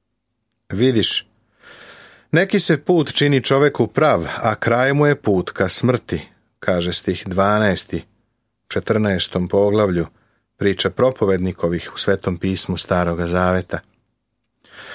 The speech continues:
A u knjizi proroka Isaije, takođe u Starom Zavetu, u pedeset trećem poglavlju, u šestom stihu se kaže: "Svi mi kao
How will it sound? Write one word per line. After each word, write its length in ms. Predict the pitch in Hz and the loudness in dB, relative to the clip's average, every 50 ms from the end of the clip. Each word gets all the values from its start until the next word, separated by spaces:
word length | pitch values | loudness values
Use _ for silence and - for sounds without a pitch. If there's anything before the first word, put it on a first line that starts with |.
| - - - - - - | -18 -18 -18 -20 -10 -4
A 140 | - 143 131 | -2 0 0
u 60 | 131 | 0
knjizi 360 | 131 - 175 190 196 170 156 - | 0 2 2 2 4 4 2 2
proroka 440 | - 147 147 160 160 156 - - | 4 4 4 4 4 2 2 0
Isaije, 640 | 127 113 - - - 131 143 156 151 143 120 101 - - - - | 0 2 2 2 2 4 4 4 4 4 2 2 0 -4 -4 -4
takođe 460 | 107 101 - - 120 151 147 123 110 | -4 0 2 4 4 4 4 2 0
u 40 | 101 | 0
Starom 420 | - - 107 104 101 101 101 95 | 2 2 2 2 2 2 2 2
Zavetu, 420 | 95 101 107 113 120 120 - 104 | 2 4 4 4 2 2 0 -2
u 40 | 90 | 0
pedeset 460 | - 101 101 95 107 104 - - 98 - - - | 2 0 2 2 2 0 0 -2 -4 -6 -4 0
trećem 360 | 117 120 120 - - 98 92 | 0 2 2 2 0 0 0
poglavlju, 440 | - 107 104 104 113 110 101 95 92 | 2 2 2 4 2 2 2 0 0
u 40 | 87 | 0
šestom 480 | - - 113 104 - - - 87 82 | 0 0 2 2 0 -2 -2 -4 -4
stihu 400 | - - - 147 151 143 - - | -4 -4 -2 -2 -2 -2 -2 -4
se 160 | - - - | -4 -4 -4
kaže: 420 | - - 143 147 139 127 117 110 92 - - - _ _ _ _ _ _ _ | -2 0 2 2 2 2 2 0 0 -2 -8 -18 _ _ _ _ _ _ _
"Svi 400 | - - - - 185 220 226 202 | -2 -2 0 0 2 2 2 2
mi 260 | 160 151 170 165 156 | 4 4 4 2 2
kao 340 | 151 - - 143 139 135 127 | 0 0 0 2 2 2 2